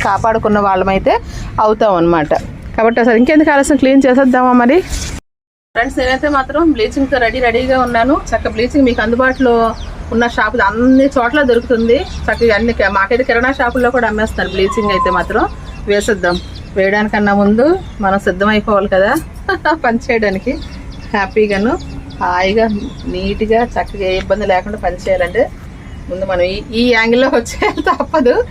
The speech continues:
అయితే చెప్పులు మాత్రం కంపల్సరీగా వేసుకోండి, కానీ జారిపోయే ప్రమాదం కూడా ఉంటుంది. అది యాంటీ స్కిడ్ అనమాట, గార్డెన్లోకి యాంటీ స్కిడ్ చెప్పులు ఇవి, అందుకు నాకు కొంచెం వాడుతూ ఉంటాను, మీరు చూసుకోండి. కానీ బ్లీచింగ్లో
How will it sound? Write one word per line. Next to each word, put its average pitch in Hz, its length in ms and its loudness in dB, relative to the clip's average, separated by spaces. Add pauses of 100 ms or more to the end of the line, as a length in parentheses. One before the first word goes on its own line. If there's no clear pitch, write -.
(360)
అయితే 339 240 -2 (220)
చెప్పులు 359 360 -2
మాత్రం 370 300 0
కంపల్సరీగా 320 580 0 (100)
వేసుకోండి, 320 420 0 (120)
కానీ 320 160 0 (120)
జారిపోయే 254 520 0
ప్రమాదం 277 360 2
కూడా 262 160 2
ఉంటుంది. 277 240 0
అది 254 160 0
యాంటీ 240 260 0
స్కిడ్ 233 360 -2
అనమాట, 190 340 -2 (320)
గార్డెన్లోకి 214 560 0
యాంటీ 214 200 0
స్కిడ్ - 320 -4
చెప్పులు 185 280 -4
ఇవి, 214 160 0 (460)
అందుకు 269 300 2
నాకు 233 180 0
కొంచెం 226 300 0
వాడుతూ 202 320 0
ఉంటాను, 202 420 -2
మీరు 233 180 2
చూసుకోండి. 240 540 0 (320)
కానీ 285 180 0
బ్లీచింగ్లో 320 460 0